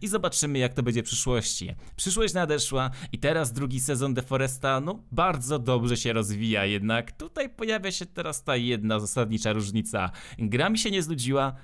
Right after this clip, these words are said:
znudziło mi się to, że nie mam czego zrobić w Deforestie. Dlatego w opisie tego filmu jest link do głosowania, w którym chciałbym, żebyście oddali swój głos,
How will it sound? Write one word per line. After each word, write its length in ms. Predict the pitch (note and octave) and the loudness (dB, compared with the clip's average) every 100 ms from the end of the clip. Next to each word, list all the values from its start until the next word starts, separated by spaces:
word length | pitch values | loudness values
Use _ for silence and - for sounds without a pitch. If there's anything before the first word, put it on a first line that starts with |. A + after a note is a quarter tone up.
| - - | -18 -10
znudziło 480 | A2 D#3 D#3 F3 E3 | -2 0 2 2 2
mi 120 | D3+ | 2
się 140 | - C3+ | -2 0
to, 220 | A2+ A2 | 2 4
że 160 | A#2+ | 4
nie 120 | B2 A2 | 4 6
mam 200 | A2 A2 | 4 2
czego 320 | A2 G2+ G2+ | 0 0 0
zrobić 340 | G#2+ G2 G2 | 0 0 -2
w 20 | |
Deforestie. 680 | - A#2+ C#3 D#3+ C#3+ - - - - | -2 0 2 2 0 -4 -8 -10 -6
Dlatego 300 | B2 F3 A3+ | -2 0 2
w 40 | B3+ | 0
opisie 280 | A#3 G#3 G3 | -2 -4 -4
tego 200 | F#3 F3+ | -4 -6
filmu 460 | D#3+ D3 C#3 C#3 - - | -6 -4 -4 -4 -8 -6
jest 440 | A2 A#2 A2+ - G#2 F#2+ | 0 2 2 2 0 0
link 240 | G#2 E3 G3+ | 2 2 2
do 100 | F#3 | 0
głosowania, 560 | F#3 - C3+ C#3+ D#3 | 0 0 0 0 0
w 60 | D3+ | -4
którym 400 | - C#3 C3 A#2+ | -6 -2 0 -2
chciałbym, 480 | - B2 B2 B2 A2+ | -2 2 2 2 2
żebyście 440 | G#2+ G#2+ - F2+ | 0 -4 -4 -4
oddali 360 | F#2 A2 B2 A#2+ | 0 0 0 -2
swój 280 | - G2 | -4 -4
głos, 340 | G#2 C3+ D3 | -2 0 0